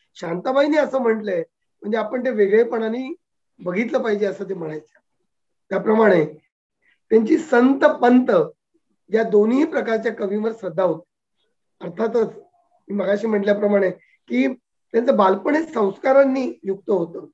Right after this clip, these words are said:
आजी आजोबांकडे संस्कार होते, आजोळचे संस्कार होते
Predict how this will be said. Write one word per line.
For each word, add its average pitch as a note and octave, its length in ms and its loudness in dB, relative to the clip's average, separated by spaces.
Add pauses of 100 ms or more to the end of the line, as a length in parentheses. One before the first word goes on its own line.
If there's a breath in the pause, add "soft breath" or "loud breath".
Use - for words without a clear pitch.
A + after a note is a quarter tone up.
(460)
आजी F#3 200 0
आजोबांकडे A#3 640 4
संस्कार G3+ 380 -4
होते, G3 300 -4 (380)
आजोळचे A3 380 0
संस्कार G#3 460 -4
होते G3 260 -4